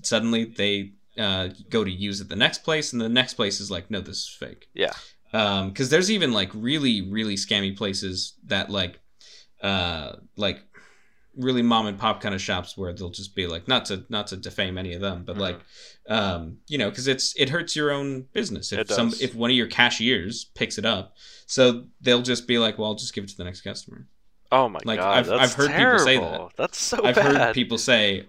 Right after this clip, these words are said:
Speaker 1: "Oh, if I get a fake, I'll just give it to the next customer so that they have it now."
Speaker 2: That's crazy, dude.
Speaker 1: Yeah. So, uh, like, yeah, if, if, if so, like, people have come up to me, they go to hand me a twenty. These are, like, people who I genuinely think knew it was a fake.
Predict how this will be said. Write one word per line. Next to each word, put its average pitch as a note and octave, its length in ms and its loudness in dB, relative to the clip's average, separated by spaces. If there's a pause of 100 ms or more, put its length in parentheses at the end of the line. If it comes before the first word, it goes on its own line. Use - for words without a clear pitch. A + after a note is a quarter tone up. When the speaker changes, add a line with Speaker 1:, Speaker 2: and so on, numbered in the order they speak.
Speaker 1:
"Oh, A2 140 2
if G#2 100 -2
I A2 80 0
get G2 140 -2
a F#2+ 40 -8
fake, F#2 260 -4
I'll D#2+ 60 -10
just G#2+ 180 -10
give F2 100 -10
it E2+ 80 -18
to D#2+ 80 -14
the D#2+ 60 -10
next D2+ 180 -12
customer - 360 -10
so - 180 -12
that - 120 -12
they E2+ 140 -8
have - 180 -14
it - 80 -18
now." - 180 -14 (360)
Speaker 2:
That's G2+ 320 2
crazy, E2 560 -6
dude. D#2 240 -16 (200)
Speaker 1:
Yeah. D#2 260 -8 (440)
So, D3+ 460 6 (580)
uh, B2 360 8
like, B2+ 260 6
yeah, D3 240 8
if, C3+ 200 2
if, - 360 0 (220)
if C#3 120 4
so, - 220 2
like, C#3+ 240 4
people F3 200 -2
have E3+ 80 -4
come E3+ 140 0
up D#3 80 -4
to - 100 -8
me, C#3 100 0
they B2+ 100 0
go C3+ 120 2
to C3 60 2
hand B2+ 160 2
me A#2+ 80 0
a A2+ 60 0
twenty. G#2+ 420 -4 (300)
These E3+ 260 4
are, F3 80 6
like, C3+ 260 8
people C3 300 0
who A#2+ 220 2
I G#2+ 160 4
genuinely G#2+ 720 0
think G2 260 -4
knew G2+ 300 -4
it - 40 -8
was B2+ 140 -8
a B2+ 60 -4
fake. C3+ 360 -6